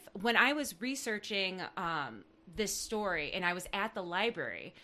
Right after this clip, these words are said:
I discovered that Frank Smith himself had a connection to the gentleman that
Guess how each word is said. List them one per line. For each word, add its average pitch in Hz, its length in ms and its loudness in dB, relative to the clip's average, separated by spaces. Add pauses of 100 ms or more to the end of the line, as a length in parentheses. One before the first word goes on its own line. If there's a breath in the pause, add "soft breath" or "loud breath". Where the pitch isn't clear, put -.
(140 loud breath)
I 226 100 4
discovered 220 840 2 (120)
that 185 360 2 (320)
Frank 240 400 -2 (120)
Smith 208 380 -4
himself 208 640 4
had 208 180 0
a 214 60 0
connection 208 720 0
to 160 100 -10
the 180 80 -6
gentleman 196 500 0
that 185 140 -2